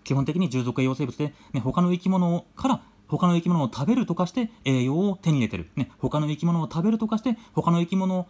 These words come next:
の有機物を手に入れてる。ね、そんな生き物を従属栄養生物って言います。ね、独立栄養生物イコール、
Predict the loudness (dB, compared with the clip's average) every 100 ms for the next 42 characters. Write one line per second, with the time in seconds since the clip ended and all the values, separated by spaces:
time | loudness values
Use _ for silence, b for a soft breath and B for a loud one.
0 | -2 2 2 2 0 0 0 -2 -2 0
1 | 2 2 -4 -6 B 0 2 2 4 4
2 | 4 2 0 2 2 0 0 0 0 -2
3 | -4 -4 -2 -2 -2 -6 -8 -6 -6 B
4 | B B 0 0 0 0 0 0 -2 0
5 | -4 -2 0 0 -2